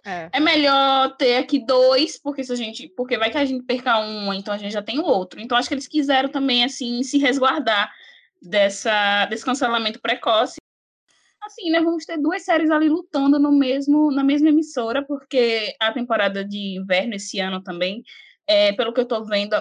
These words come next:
Speaker 2: vai adiantar um mês, porque como eles pausaram um mês antes, vão adiantar também. Ficaram um mês parado, na verdade, né? Algumas voltaram pra finalizar.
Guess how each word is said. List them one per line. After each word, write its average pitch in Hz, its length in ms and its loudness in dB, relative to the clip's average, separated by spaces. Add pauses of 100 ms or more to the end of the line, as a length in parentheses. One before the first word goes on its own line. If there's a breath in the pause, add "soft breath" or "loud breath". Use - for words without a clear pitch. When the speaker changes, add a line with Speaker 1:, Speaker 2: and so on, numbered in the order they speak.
Speaker 2:
vai 214 180 0
adiantar 220 760 -4
um 220 140 -12
mês, 185 380 -8
porque 202 260 -12
como 214 120 -6
eles 202 120 -8
pausaram 196 540 2
um 185 40 -6
mês 190 260 -4
antes, 190 380 -8
vão 196 180 -2
adiantar 196 460 -4
também. 175 420 -6
Ficaram 320 260 0
um 320 40 2
mês 240 160 2
parado, 196 360 -2
na 185 100 -6
verdade, 190 420 -4
né? 180 100 -10
Algumas 185 300 -8
voltaram 185 360 -6
pra 180 320 0
finalizar. 190 580 -8